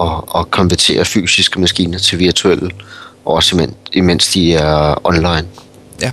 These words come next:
Speaker 2: men vi må heller lige nævne, at, øh, Windows Server to tusind otte R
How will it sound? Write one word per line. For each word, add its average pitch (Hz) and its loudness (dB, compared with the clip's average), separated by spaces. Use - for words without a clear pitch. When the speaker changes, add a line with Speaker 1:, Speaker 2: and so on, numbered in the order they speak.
Speaker 2:
men 123 0
vi 123 0
må 117 0
heller 185 4
lige 196 0
nævne, 151 0
at, - -2
øh, 113 0
Windows 175 0
Server 147 0
to 156 -4
tusind 143 -6
otte 123 0
R 120 -6